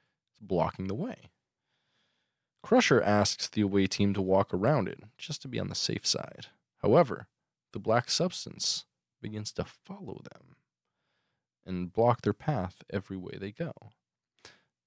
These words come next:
Yar suggests that they go to the left, but the substance, once again,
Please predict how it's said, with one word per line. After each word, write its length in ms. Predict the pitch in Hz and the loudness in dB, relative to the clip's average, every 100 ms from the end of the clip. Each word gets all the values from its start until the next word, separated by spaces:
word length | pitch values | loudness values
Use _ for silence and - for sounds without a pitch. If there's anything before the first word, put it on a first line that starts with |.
| _ - | _ -2
Yar 240 | 135 233 | 0 0
suggests 520 | - 104 95 92 - | -2 -2 0 0 0
that 180 | - 98 | -4 -2
they 100 | 104 | -2
go 180 | 110 131 | 0 0
to 60 | |
the 80 | 110 | 0
left, 480 | 92 - 92 - - - | -2 -4 -6 -8 -10 -6
but 100 | 123 | -2
the 80 | |
substance, 640 | 110 - 175 - 165 - - | 0 0 -2 -4 -10 -12 -12
once 220 | 104 101 | -12 -12
again, 380 | 123 147 123 101 | -8 -8 -8 -12